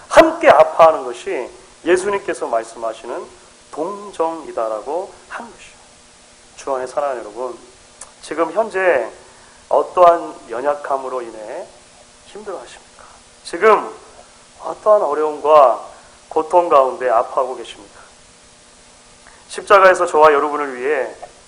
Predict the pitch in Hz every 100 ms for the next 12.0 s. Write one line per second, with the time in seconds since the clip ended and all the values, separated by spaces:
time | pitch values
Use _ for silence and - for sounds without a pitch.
0 | _ - 202 202 190 180 143 139 151 127
1 | 110 - _ _ _ _ - - - 156
2 | 147 - 131 123 123 175 220 - - -
3 | - _ 104 104 - 143 165 160 151 117
4 | 104 131 143 156 151 147 - 131 143 135
5 | 123 113 117 123 147 - - - _ 131
6 | 139 160 156 120 - 143 147 - _ -
7 | - - _ - 196 226 247 247 160 160
8 | 165 165 156 151 135 - 135 131 123 123
9 | 139 151 165 175 - - - _ _ -
10 | 107 - - 147 127 156 110 101 - _
11 | _ _ - - 269 254 226 160 180